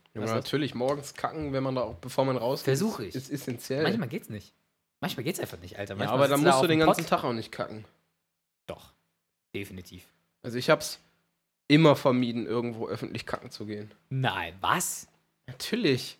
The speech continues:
Speaker 2: Du warst noch nie auf der Stelle kacken?
Speaker 1: Ja, doch klar war ich schon mal öffentlich kacken, aber ich hab's immer vermieden.
Speaker 2: Ja, also dann hast du's nicht vermieden, wenn du's schon mal getan hast.
Speaker 1: Ja, morgens immer so richtig eine Presswurst noch gedrückt, damit
Speaker 2: Ja.
Speaker 1: du den ganzen Tag nicht,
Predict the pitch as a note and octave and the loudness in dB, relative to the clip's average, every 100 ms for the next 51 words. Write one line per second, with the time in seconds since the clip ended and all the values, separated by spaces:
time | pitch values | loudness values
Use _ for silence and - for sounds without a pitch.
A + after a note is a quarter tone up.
0 | _ A2+ A#2+ D3 C#3+ F#3 F#3+ F3 E3+ D#3 | _ 0 2 2 2 2 2 -2 -4 -4
1 | - G#2 F#2 - _ B2 C3 C#3+ C3+ - | -4 -6 -8 -16 _ -4 -2 -2 -4 2
2 | D3+ F3+ C#3+ C3 A#2+ C3 B2+ B2 C3+ A#2 | 8 8 8 4 2 0 2 0 -2 -6
3 | A2+ - A#2+ G2+ A2+ B2+ C3 A2+ A#2 C#3 | -8 -6 -6 -6 -6 0 0 0 0 2
4 | C3 D3+ D3+ - B3+ B3+ G3 D3+ C3 - | 2 0 -2 -2 0 0 0 -4 -6 -8
5 | _ _ _ _ _ _ - A#2+ G2 G2 | _ _ _ _ _ _ 0 0 0 -6
6 | F#2+ G#2 F#2 - B2+ B2+ A2 C#3+ D#3 - | -6 -6 -10 -8 -6 -6 -8 -6 -6 -6
7 | A2 G2+ F#2+ G2 G2+ G2 - G2+ G2+ G2 | -6 -6 -6 -8 -8 -10 -8 -8 -8 -4
8 | A2 F#2 C3+ C#3 C#3+ G2+ - C3+ - - | -2 -2 6 8 8 4 -2 -10 -12 -20
9 | - _ _ _ _ C3 D3+ D#3+ D3 D3+ | -20 _ _ _ _ 6 6 6 6 6
10 | D3 D#3 - D3+ C#3+ - F3+ F3+ F#3 F#3 | 6 2 0 0 0 4 2 6 4 4
11 | F3 F3 F3 E3+ G3+ G#3 D3 D3 D3+ D3 | 0 -2 -8 -2 -2 -2 -2 -2 -2 -2
12 | D3 D3+ D#3+ D3+ F3 E3 - - - | -4 -4 -6 -4 -4 -8 -10 -14 -16